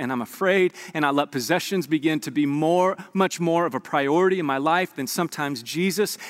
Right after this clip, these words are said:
And here's what I have to come back to over and over again. And when I remember what Paul is saying here about Jesus being our glorious riches is this, that your greatest need and my greatest need is actually spiritual,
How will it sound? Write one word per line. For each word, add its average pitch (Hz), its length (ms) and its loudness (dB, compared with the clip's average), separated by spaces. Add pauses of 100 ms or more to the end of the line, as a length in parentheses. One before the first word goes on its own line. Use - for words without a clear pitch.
And 143 120 0
here's 175 260 4
what 190 120 0
I - 60 2
have 170 180 -2
to 160 100 -6
come 190 220 -2
back 165 220 0
to 156 280 0
over 196 320 2
and 190 80 -2
over 175 220 0
again. 131 320 -2 (220)
And 160 80 0
when 160 100 4
I 156 40 2
remember 165 480 2
what 160 180 -2
Paul 175 280 0
is 165 80 -4
saying 160 280 -4
here 156 160 -2
about 139 260 0
Jesus 156 420 -4
being 156 240 -2
our 139 140 -2
glorious 147 440 -2
riches 147 340 -4
is 117 120 -8
this, 135 340 -6 (640)
that - 140 0
your 151 320 2
greatest 165 500 0
need 151 320 4
and 120 220 -2
my 156 260 0
greatest 131 500 -4
need 135 300 -2
is 135 240 -4
actually 139 460 -2
spiritual, 131 840 -6